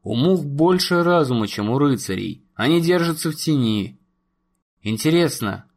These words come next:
какое окажут ему и Эгу гостеприимство в Колдмоуте? Кружка прохладного темного эля была бы очень кстати.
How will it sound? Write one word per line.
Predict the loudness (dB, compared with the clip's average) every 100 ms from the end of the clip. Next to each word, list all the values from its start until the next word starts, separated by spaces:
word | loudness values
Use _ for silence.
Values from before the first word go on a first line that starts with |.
| _ -6
какое | -6 -4 0 2 2
окажут | 2 0 0 -2
ему | 0 0 0
и | 0 0 0
Эгу | -2
гостеприимство | -4 -6 -8 -6 -2 -2 -2 -6
в | -6
Колдмоуте? | -2 -2 0 0 0 -2 -6 -12 -12 _ _ _
Кружка | -4 0 2 0 -2
прохладного | 0 -2 0 2 2 2 0
темного | 0 0 2 2 2 0
эля | -2 0 0
была | 2 2 2
бы | -2
очень | -4 -6 -6 -8
кстати. | -8 -6 -4 -6 -12 -14